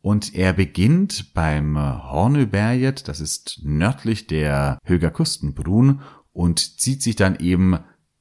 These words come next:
immer entlang der Hohen Küste durch den Nationalpark Skyteskogen und dort eben auch durch diese Schlucht bis dann nach Örnsköldsvik.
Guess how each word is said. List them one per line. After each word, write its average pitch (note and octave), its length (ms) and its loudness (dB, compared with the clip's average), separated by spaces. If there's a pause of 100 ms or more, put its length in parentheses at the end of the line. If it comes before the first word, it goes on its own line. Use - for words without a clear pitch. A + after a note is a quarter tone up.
(100)
immer C#3 240 4
entlang E2+ 640 0
der D#2+ 500 -2
Hohen D#2 360 -2
Küste E2+ 640 -2 (180)
durch C3 320 6
den F#2+ 280 2
Nationalpark D2 1200 -2
Skyteskogen D#2 960 -4
und C#2+ 300 -8
dort D2 180 -6
eben D2+ 160 -4
auch C#2 200 -4
durch D2 180 -8
diese D#2 240 -4
Schlucht - 400 -2 (460)
bis - 260 -2
dann C#2 300 -4 (160)
nach - 340 -4 (240)
Örnsköldsvik. - 1200 -6